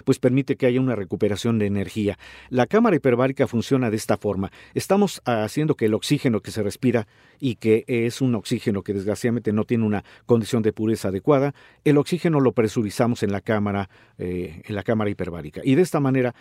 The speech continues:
el oxígeno alcanza una, una concentración del cien por ciento de pureza, lo que representa que una persona que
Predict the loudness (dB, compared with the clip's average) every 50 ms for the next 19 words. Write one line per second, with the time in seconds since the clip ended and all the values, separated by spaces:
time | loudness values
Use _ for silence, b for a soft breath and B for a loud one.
0 | b b b 0 2 2 2 0 -2 -4 -2 -2 -2 0 -2 -2 -2 -2 -2 -2
1 | -2 -2 -2 -2 -4 -4 _ _ _ b b b b b b 2 2 2 2 2
2 | 0 0 2 0 0 0 -2 -2 -2 0 0 0 0 0 -2 -4 -2 0 0 0
3 | 0 0 0 -2 0 0 -2 -2 0 0 0 0 0 2 2 2 2 2 2 -2
4 | -6 -6 b b b b b 2 4 4 4 2 2 0 _ _ -4 0 0 0
5 | 2 0 -2 -2 -2 0 0 -2 -2 0 -2 -2 0 0 -2 -2 0 0 -2 -2
6 | -2 -2 -2 -2